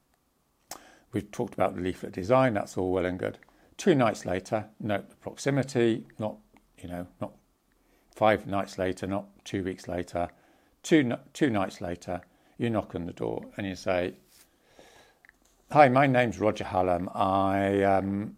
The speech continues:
I was coming, I came along your street on Tuesday. I put a leaflet through your door. I'm just checking you received that okay?" And they're going to go, "Oh yes, I've got the leaflet," in which case, you know, they're going to want to talk to you about it, or they're going to go,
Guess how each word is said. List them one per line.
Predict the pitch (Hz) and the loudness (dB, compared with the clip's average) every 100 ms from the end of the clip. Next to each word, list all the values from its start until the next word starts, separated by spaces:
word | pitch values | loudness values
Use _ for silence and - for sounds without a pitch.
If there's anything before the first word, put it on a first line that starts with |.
| - | -6
I | 117 | -4
was | 110 | -4
coming, | - 170 139 139 | -4 -2 0 -2
I | - | -4
came | - 175 | -2 0
along | 139 131 | 0 0
your | 113 | -2
street | - - 123 110 - - - - | -4 0 0 0 -8 -16 -16 -12
on | 117 107 104 | -8 -6 -6
Tuesday. | - - 151 143 143 | -6 -2 0 0 -2
I | |
put | 131 151 135 | 0 -2 0
a | |
leaflet | 151 139 - | -2 -2 -12
through | - 101 | -8 -6
your | 87 | -4
door. | 101 85 87 | -6 -6 -6
I'm | |
just | 110 - - | -8 -10 -10
checking | 127 - 117 113 113 107 | -12 -8 -6 -6 -6 -6
you | 107 | -6
received | 110 - 127 | -6 -4 -4
that | - - 143 | -2 -4 -4
okay?" | - 151 190 - _ _ _ _ _ - _ - _ _ _ - | -2 -2 -2 -6 _ _ _ _ _ -20 _ -20 _ _ _ -2
And | 107 101 101 98 | 2 2 0 2
they're | 110 107 | 4 4
going | 107 95 92 | 2 0 -2
to | - | -10
go, | 95 92 90 90 90 90 98 - _ _ _ _ _ _ - | -2 2 4 2 0 -4 -6 -12 _ _ _ _ _ _ 8
"Oh | 190 | 10
yes, | 151 123 - | 10 8 2
I've | 107 | -2
got | 120 | -2
the | 98 | -2
leaflet," | 98 95 - 92 92 - | -2 -2 0 0 0 -6
in | 92 | -12
which | - - | -12 -8
case, | 90 87 - - - - | -6 -6 -8 -16 -20 -14
you | 98 | -10
know, | 87 196 - | -10 -10 -16
they're | 175 104 | -16 -12
going | 87 | -14
to | - | -10
want | 92 - | -12 -10
to | |
talk | - 131 - | -6 -6 -4
to | 101 | -2
you | |
about | 104 98 98 | 2 2 0
it, | 104 | -6
or | 101 98 | -4 -2
they're | 90 | -2
going | 101 90 | -4 -6
to | - | -6
go, | 98 90 | -4 -2